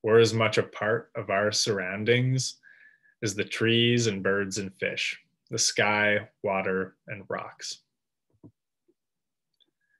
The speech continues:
So we often talk about protecting the environment or protecting the bees,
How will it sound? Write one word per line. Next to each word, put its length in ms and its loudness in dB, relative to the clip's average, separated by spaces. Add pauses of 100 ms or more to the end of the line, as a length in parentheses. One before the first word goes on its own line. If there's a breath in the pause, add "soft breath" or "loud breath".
(600 loud breath)
So 160 -8
we 100 6
often 280 2
talk 280 2
about 240 2
protecting 680 -2
the 120 -4
environment 600 -6 (200)
or 80 -6
protecting 720 -2
the 100 -8
bees, 520 -12